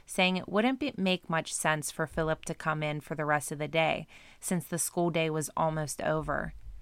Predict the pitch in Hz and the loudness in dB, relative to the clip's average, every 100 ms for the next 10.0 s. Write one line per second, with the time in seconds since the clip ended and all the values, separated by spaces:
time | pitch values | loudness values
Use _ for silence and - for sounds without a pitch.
0 | - - - - 202 180 170 180 208 - | -12 -12 -6 0 2 4 2 2 0 2
1 | 165 160 156 143 147 151 139 - 147 - | 2 2 2 -4 -2 -2 -2 -4 -6 -6
2 | - 143 135 101 - - - - - _ | -4 -4 -4 -6 -8 -8 -10 -14 -20 _
3 | _ _ - - - 208 - 196 175 208 | _ _ -20 -4 2 2 4 6 6 6
4 | 277 285 226 190 170 160 151 151 151 165 | 2 2 4 2 0 0 0 0 0 -2
5 | - 156 160 165 147 151 151 147 165 170 | -4 -4 -2 -2 -2 -2 -2 0 2 0
6 | - 147 - 156 151 139 147 170 190 - | -2 -4 -4 -4 -4 -4 -2 -2 -2 -4
7 | - 196 180 180 - 262 165 165 170 175 | -2 2 4 4 4 2 2 0 0 0
8 | - 165 - 175 160 - - 185 165 - | -2 -2 -2 -2 -4 -6 -4 -2 -2 0
9 | 202 196 214 185 165 165 160 156 143 - | 0 2 2 2 0 0 0 0 -2 -4